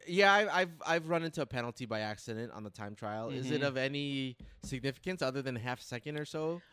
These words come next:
Speaker 2: Oh,
Speaker 1: If
Speaker 2: yeah,
Speaker 1: you
Speaker 2: I
Speaker 1: cut a
Speaker 2: mean,
Speaker 1: corner?
Speaker 2: penalties for, like, colliding with someone or s-
Speaker 1: Yeah.
Speaker 2: or, like, sometimes it can be up to five seconds in some situations.
Speaker 1: Oh, okay, okay.
Speaker 2: But sometimes, like,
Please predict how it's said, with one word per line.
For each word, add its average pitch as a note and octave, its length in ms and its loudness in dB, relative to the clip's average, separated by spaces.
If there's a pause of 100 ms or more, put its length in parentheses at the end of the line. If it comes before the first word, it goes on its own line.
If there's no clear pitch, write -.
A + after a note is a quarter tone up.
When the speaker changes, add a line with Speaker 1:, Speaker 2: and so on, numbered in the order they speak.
(120)
Speaker 2:
Oh, F3+ 200 12
Speaker 1:
If D#3 60 10
Speaker 2:
yeah, D#3 80 10
Speaker 1:
you D3 140 6
Speaker 2:
I C#3 40 0
Speaker 1:
cut C#3 80 6
a C3+ 40 4
Speaker 2:
mean, C#3 80 2
Speaker 1:
corner? C#3 160 4
Speaker 2:
penalties F3+ 340 2
for, D#3+ 140 2
like, B2 260 6
colliding C3+ 460 4
with G3+ 120 0
someone A3+ 360 2
or - 40 6
s- A2+ 240 6
Speaker 1:
Yeah. B2+ 60 2
Speaker 2:
or, A#2+ 100 6
like, A2+ 220 4 (140)
sometimes D#3 340 2
it A#2+ 60 0
can A#2+ 120 -6
be A2+ 120 0
up A2 100 -2
to G2 100 -8
five D#3+ 340 -2
seconds G#2+ 400 -4
in G#2 60 -8
some A2+ 320 -10
situations. C3 460 4
Speaker 1:
Oh, C#3+ 300 8
okay, G2+ 420 0
okay. A#2 140 -6
Speaker 2:
But C#3+ 140 10
sometimes, E3 680 4
like, C3+ 400 8